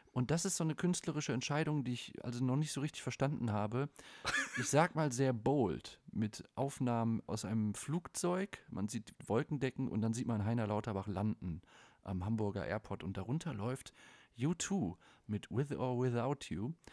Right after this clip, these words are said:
also auch schon ein sehr, sehr durchgedudelter Song, möchte man meinen. Und ich hatte so ein bisschen das Gefühl,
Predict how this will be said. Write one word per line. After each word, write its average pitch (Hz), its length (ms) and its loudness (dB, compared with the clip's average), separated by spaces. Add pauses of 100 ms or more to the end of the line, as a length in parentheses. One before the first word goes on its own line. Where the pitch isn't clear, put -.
(220)
also 104 260 -2
auch - 120 -6
schon 107 160 -2
ein 110 140 2
sehr, 123 280 0
sehr 110 200 -4
durchgedudelter 123 960 0
Song, 165 400 2
möchte 107 260 -2
man 101 180 2
meinen. 98 360 0 (500)
Und - 300 0 (280)
ich - 200 -2
hatte 190 180 4
so 165 80 -2
ein 147 140 2
bisschen 170 220 0
das 160 180 -2
Gefühl, 190 540 0